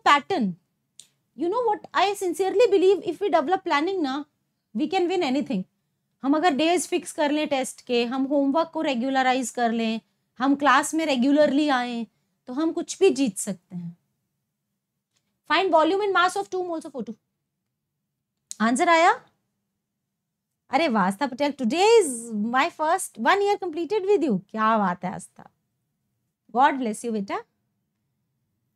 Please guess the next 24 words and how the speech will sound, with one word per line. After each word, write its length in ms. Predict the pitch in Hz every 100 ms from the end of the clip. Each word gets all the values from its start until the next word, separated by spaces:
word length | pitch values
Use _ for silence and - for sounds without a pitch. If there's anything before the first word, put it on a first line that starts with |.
| _
हाँ, 160 | 302 208 -
तो 60 | -
अब 200 | 320 403
इसको 260 | 392 508
मैं 160 | 392 320
भी 100 | 453
सॉल्व 300 | 466 381 403 415
कर 80 |
रही 100 | 392
हूँ, 80 | 415
आप 60 | 403
अपने 180 | 339 392
आंसर्स 400 | 311 302 403 339
मैच 260 | 349 349
करो, 340 | - 320 370 392
देखते 360 | 254 294 - 349
हैं 80 | 339
किस 160 | 285
बच्चे 220 | 269 - 311
ने 80 | 294
क्या 140 | 254
क्या 140 | 247 269
आंसर 260 | 240 262
दिया। 200 | 240 214